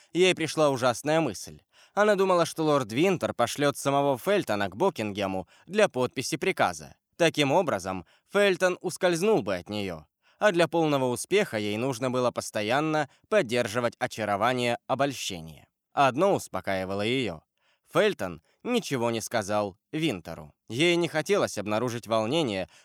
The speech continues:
произведенного в ней угрозами лорда Винтера. Она села за стол и принялась за ужин. Притом, так же, как накануне,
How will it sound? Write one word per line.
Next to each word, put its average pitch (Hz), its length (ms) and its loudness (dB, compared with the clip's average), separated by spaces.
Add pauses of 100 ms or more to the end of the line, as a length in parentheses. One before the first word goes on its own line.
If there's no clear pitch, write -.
произведенного 135 840 0
в 101 60 -6
ней 131 260 0
угрозами 117 560 -2
лорда 107 380 0
Винтера. 139 540 -4 (320)
Она 147 220 2
села 127 320 0
за 127 120 -2
стол 151 440 -2 (200)
и 226 100 0
принялась 110 640 -4 (240)
за 151 220 2
ужин. 87 440 -8 (220)
Притом, 147 560 0 (280)
так 156 220 4
же, 131 120 -6
как 127 180 -2
накануне, 113 640 0